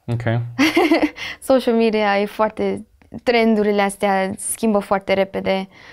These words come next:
Speaker 2: Um, așa că e foarte, um, e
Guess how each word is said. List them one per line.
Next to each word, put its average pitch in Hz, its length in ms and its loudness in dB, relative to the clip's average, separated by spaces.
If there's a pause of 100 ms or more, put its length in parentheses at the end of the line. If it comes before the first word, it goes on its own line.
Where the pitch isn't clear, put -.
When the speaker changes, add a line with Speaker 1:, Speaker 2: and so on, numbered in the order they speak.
(400)
Speaker 2:
Um, 190 680 -4 (100)
așa 220 260 0
că 208 420 2 (220)
e 202 220 -2
foarte, 202 680 0 (960)
um, 196 760 -8 (2250)
e 226 680 0